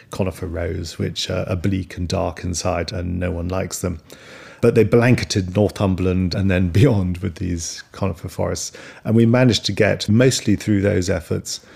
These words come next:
up to thirteen percent woodland cover. In the last thirty to forty years, there has been a fight back against these conifer plantations. In fact, there hasn't been a new one planted for many, many years.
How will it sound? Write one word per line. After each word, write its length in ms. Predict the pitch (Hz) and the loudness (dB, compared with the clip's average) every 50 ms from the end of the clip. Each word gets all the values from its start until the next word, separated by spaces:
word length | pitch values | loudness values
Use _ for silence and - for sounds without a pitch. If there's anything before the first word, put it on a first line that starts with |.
| - - - - - - | -20 -20 -20 -20 -12 -8
up 200 | 98 101 - - - | -8 -8 -8 -8 -12
to 100 | - - | -14 -8
thirteen 480 | - - 101 87 - - - 92 90 | -4 -2 -2 -2 -2 -4 -4 -4 -4
percent 360 | 85 - - - 92 90 90 95 | -6 -6 -8 -6 -6 -6 -4 -4
woodland 420 | 92 87 80 82 85 85 85 - | -6 -6 -6 -6 -6 -6 -8 -8
cover. 420 | - - 90 80 90 82 80 - - - - - - - - _ - | -8 -8 -6 -6 -6 -6 -8 -10 -12 -18 -20 -20 -20 -20 -8 _ 2
In 140 | 131 135 135 | 4 6 6
the 80 | 135 | 6
last 580 | 143 147 160 160 151 147 139 - - - - - | 6 6 6 6 4 2 0 -2 -4 -8 -10 -4
thirty 360 | - - 131 117 110 - - | 0 2 2 2 2 0 -6
to 80 | - - | -8 -4
forty 360 | - 120 110 - - - 98 | -2 0 0 0 0 0 2
years, 400 | 101 107 98 87 87 85 82 - | 4 4 4 4 2 0 -4 -4
there 160 | - 104 101 | -2 0 0
has 160 | 98 95 92 | 0 0 -2
been 280 | - - 101 101 98 98 | -4 -2 0 0 0 0
a 140 | 95 92 90 | 0 -2 -2
fight 400 | - - - 135 123 - - - | -4 -2 0 0 0 0 -2 -6
back 240 | 90 80 80 - | -8 -8 -8 -8
against 400 | - 87 90 87 90 92 - - | -6 -4 -2 -2 -2 -4 -6 -4
these 380 | - 92 90 92 87 85 - - _ | -4 -2 -2 -2 -4 -6 -8 -12 _
conifer 340 | - - 104 92 - - 85 | -6 -6 -6 -4 -4 -8 -6
plantations. 760 | - 95 90 87 82 - 101 92 85 - - 98 98 95 - - - - - - - - | -4 -4 -4 -4 -4 -4 -4 -4 -4 -4 -4 -4 -4 -6 -6 -10 -16 -18 -20 -10 -6 -4
In 60 | 107 | -2
fact, 200 | - - - - | -2 -2 -2 -2
there 80 | 104 | -2
hasn't 220 | 107 117 110 113 101 | -2 -2 -2 -2 0
been 140 | 101 98 95 | 0 0 2
a 40 | |
new 140 | 98 101 101 | 2 0 0
one 200 | 95 98 92 95 | 0 0 -2 -2
planted 500 | - - 123 110 104 95 - 92 87 85 | -2 0 2 2 2 2 0 -2 -6 -6
for 180 | - - - 95 | -8 -8 -6 -2
many, 260 | 95 98 101 101 95 | 0 0 0 0 0
many 200 | 95 95 92 92 | 0 0 0 0
years. 460 | 92 98 92 87 85 87 90 - - | 0 2 2 2 0 -2 -4 -6 -10